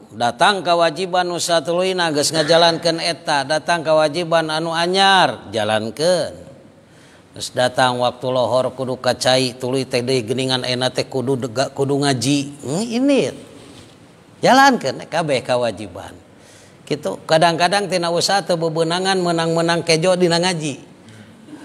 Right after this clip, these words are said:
Nah, itu. <laughs> Ini menang pincuk. Nah, tina usaha mah teu bebeunangan. Nah, gitu.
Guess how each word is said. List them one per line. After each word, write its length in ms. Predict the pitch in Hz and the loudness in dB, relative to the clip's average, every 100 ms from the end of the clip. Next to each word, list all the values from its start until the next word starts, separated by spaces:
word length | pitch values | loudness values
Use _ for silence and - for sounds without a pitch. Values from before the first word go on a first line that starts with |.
| - - - 185 143 - - - - - - - - - - | -18 -18 -16 -16 -16 -18 -20 -20 -20 -20 -20 -20 -20 -18 -12
Nah, 160 | 156 175 | -8 -6
itu. 300 | 190 - 214 | -2 4 4
<laughs> 40 | - 165 - 185 180 175 175 165 160 156 - - - - - | 4 2 2 2 4 2 0 -2 -6 -8 -12 -20 -20 -20 -12
Ini 560 | 202 220 226 202 151 131 135 | -10 -6 0 2 2 0 -6
menang 320 | 135 135 139 139 | -6 -4 -6 -6
pincuk. 640 | 151 143 139 135 107 - | -8 -8 -10 -10 -10 -12
Nah, 160 | 110 143 | -6 -4
tina 240 | 196 208 | 0 0
usaha 240 | 208 208 214 | 4 4 4
mah 240 | 214 180 | 2 0
teu 80 | 185 | 0
bebeunangan. 720 | 180 180 190 202 180 160 139 | 0 -2 0 0 0 -2 -2
Nah, 80 | 135 | -6
gitu. 240 | 190 196 | -8 -10